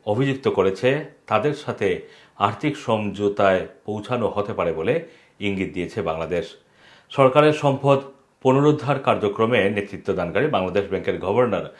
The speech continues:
আহসান এইচ মনসুর ফিনান্সিয়াল টাইমসকে বলেছেন, অপেক্ষাকৃত কম গুরুতর মামলাগুলোর ক্ষেত্রে আর্থিক সমঝোতা অন্যতম বিকল্প হিসেবে বিবেচিত হতে পারে।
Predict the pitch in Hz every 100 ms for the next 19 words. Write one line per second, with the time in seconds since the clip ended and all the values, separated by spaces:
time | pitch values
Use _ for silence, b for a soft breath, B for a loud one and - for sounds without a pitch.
0 | B B B B 113 120 151 139 117 123
1 | 110 - - - 110 139 - 139 98 151
2 | B B B - 135 143 139 156 139 120
3 | - 101 92 92 135 165 185 - B B
4 | B 113 117 165 180 180 175 117 117 -
5 | - _ _ - 139 165 190 165 127 -
6 | 101 101 98 90 82 98 98 - 90 107
7 | 156 190 B B B - 120 117 180 180
8 | 131 98 98 98 104 160 - _ _ 110
9 | 107 104 117 147 117 98 87 90 90 113
10 | 92 78 - _ _ 120 120 98 - 139
11 | 110 92 80